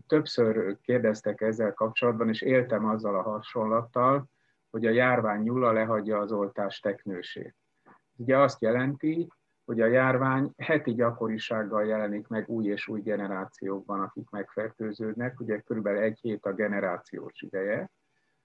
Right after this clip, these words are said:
amíg az oltás, ö, védettségének a felépülése az négy-öt hét. Formális logikával belátható, hogy nem lehet az oltással csak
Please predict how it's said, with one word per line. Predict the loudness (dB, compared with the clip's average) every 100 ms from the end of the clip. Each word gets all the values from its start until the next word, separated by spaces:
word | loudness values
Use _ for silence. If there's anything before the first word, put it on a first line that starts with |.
| _ _
amíg | -4 0 2
az | 4
oltás, | 4 2 2 0 0 -6 -8
ö, | -4 0 2 2
védettségének | 0 2 2 2 -4 -2 -2 -2 -4
a |
felépülése | -4 -2 0 -2 -2 -2 0 2
az | 2
négy-öt | 2 0 2 -2 -2
hét. | -4 -4 -6 -14 -18 _ _ _ _
Formális | 6 6 8 4 2
logikával | 0 0 2 2 4 4
belátható, | 4 4 2 0 -6 -4 -4 -2
hogy | 0
nem | 2 2
lehet | 0 -2 -4
az | -2
oltással | 0 0 -2 -4 -2 -2 -2 0
csak | 0 0 -2